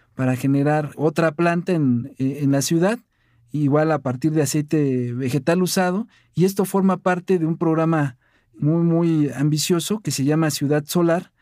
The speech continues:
y que, eh, sobre todo tiene que ver con la diversificación de la matriz energética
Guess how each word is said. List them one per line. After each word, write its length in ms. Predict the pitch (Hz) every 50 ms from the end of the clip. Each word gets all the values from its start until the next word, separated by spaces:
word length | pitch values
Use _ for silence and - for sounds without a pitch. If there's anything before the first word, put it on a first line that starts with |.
| _ _ _ _ _ _
y 120 | - 131 123
que, 200 | - - 156 160 160 165 170 -
eh, 380 | 139 135 131 120 117 117 113 117 117
sobre 260 | - 143 139 143 139
todo 280 | - 165 170 175 165
tiene 260 | 156 - 170 175 165 147
que 160 | - 165 156
ver 140 | 160 165 160
con 160 | - 170 160
la 80 | 143
diversificación 920 | 131 127 123 123 123 123 - 123 123 131 123 - 131 131 - - 160 160
de 100 | 160 160
la 120 | 147 131 123
matriz 380 | 123 127 123 123 143 147 143
energética 920 | 160 151 139 127 123 120 - 147 147 - 156 147 - - 131 117 117 120